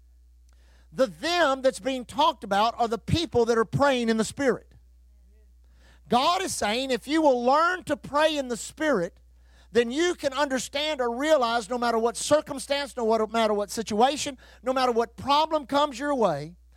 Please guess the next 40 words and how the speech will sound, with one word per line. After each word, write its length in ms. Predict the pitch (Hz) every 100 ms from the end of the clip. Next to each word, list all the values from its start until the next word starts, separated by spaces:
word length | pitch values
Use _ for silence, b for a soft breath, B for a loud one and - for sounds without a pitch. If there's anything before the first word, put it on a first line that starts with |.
| b b
by 180 | 240 262
you 220 | 262 262
praying 500 | - - 311 370 359
in 100 | 294
the 80 | 262
Spirit, 520 | - 311 320 262 214
God 180 | 254 254
will 160 | 233 -
take 360 | - 285 359 294
that 380 | 214 220 - 175
by 340 | 269 277 277
His 380 | 190 269 330 220
word 300 | 226 254 254
or 100 | 233
by 300 | 214 247 240 -
His 240 | 247 170
will 400 | 196 277 277 214 B B B
and 220 | 240 240 208 -
turn 440 | - 277 349 359
it 100 | 294
around 600 | 269 269 294 233 220 220 B B
so 180 | - 277
that 280 | 262 208 -
God 420 | 320 311 254 226
will 100 | 247
get 200 | 233 -
the 60 |
glory 480 | 208 220 302 311 240
in 180 | 226 247
your 140 | 233
life 320 | 233 262 226 202
and 120 | 233
you 120 | 262
will 80 | 262
get 160 | 226 220
the 120 | 226
answer 300 | 247 226 202
that 180 | 190 -
you 80 |
need. 300 | 202 202 110